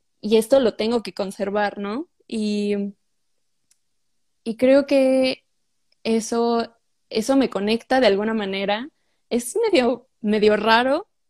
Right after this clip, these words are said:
que de alguna manera, o sea, me, como que me,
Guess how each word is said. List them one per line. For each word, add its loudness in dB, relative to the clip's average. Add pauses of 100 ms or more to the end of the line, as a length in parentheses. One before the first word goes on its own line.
que -8
de -4
alguna -6
manera, -8 (560)
o -12
sea, -6
me, -8
como -4
que -4
me, -4